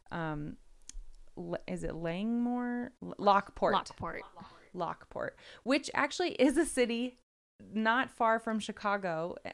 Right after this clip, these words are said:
Speaker 1: and that's what threw us off initially.
Speaker 2: Right.
Speaker 1: But when you look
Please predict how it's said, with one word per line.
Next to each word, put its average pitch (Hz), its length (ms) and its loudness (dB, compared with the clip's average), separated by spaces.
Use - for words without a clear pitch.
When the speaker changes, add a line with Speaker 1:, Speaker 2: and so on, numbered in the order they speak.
Speaker 1:
and 202 120 0
that's 202 200 0
what 226 120 -4
threw 196 160 -2
us 190 120 -2
off 185 240 -2
initially. 180 680 -6
Speaker 2:
Right. 175 380 -4
Speaker 1:
But 226 480 6
when 208 240 2
you 202 140 0
look 214 300 2